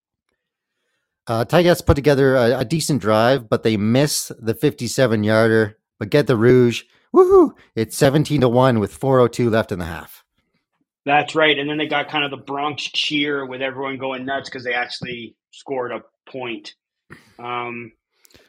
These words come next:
Speaker 2: they, you know what, you know what kind of, if you look at the box score, the Argos scored seventeen in the first quarter and seventeen in the fourth quarter.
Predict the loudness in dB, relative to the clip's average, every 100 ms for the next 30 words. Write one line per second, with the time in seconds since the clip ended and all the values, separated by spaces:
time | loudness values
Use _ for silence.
0 | _ -2 -2 -2 -6 -2 0 0 -4 -8
1 | -8 -6 -6 -6 -8 -16 _ -20 _ _
2 | -12 -8 -6 -6 -6 -8 -6 -8 -10 -10
3 | -8 -6 -8 -12 _ _ _ _ -4 -4
4 | -2 -8 -8 -8 -8 -8 -6 -6 -6 -6
5 | -6 -6 -8 -10 -10 -12 -10 -8 -6 -8
6 | -12 -16 -6 -6 -6 -10 -10 -8 -10 -12
7 | _ _ -8 -8 -12 _ -14 -10 -12 -12
8 | -6 -4 -2 -6